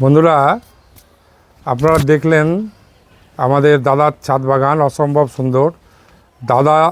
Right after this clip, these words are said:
এবং আমাদের ভাবি দুজনেই কিন্তু খুব পরিশ্রম করেন এই ছাদে, এবং ওনাদের যে পরিশ্রম, তার ফসল আমরা আজকে এই ছাদের যে সৌন্দর্য, সেটা উপভোগ করছি।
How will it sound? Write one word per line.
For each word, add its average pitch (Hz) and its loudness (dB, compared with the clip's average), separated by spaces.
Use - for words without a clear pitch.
এবং 151 0
আমাদের 139 -2
ভাবি 135 -2
দুজনেই 151 2
কিন্তু 143 0
খুব 151 2
পরিশ্রম 143 0
করেন 147 2
এই 135 -2
ছাদে, 131 0
এবং 127 0
ওনাদের 147 2
যে 139 -2
পরিশ্রম, 147 -4
তার 135 -2
ফসল 147 -2
আমরা 139 2
আজকে 135 -2
এই 127 0
ছাদের 135 -2
যে 139 -2
সৌন্দর্য, 135 -2
সেটা 139 0
উপভোগ 131 -2
করছি। - -6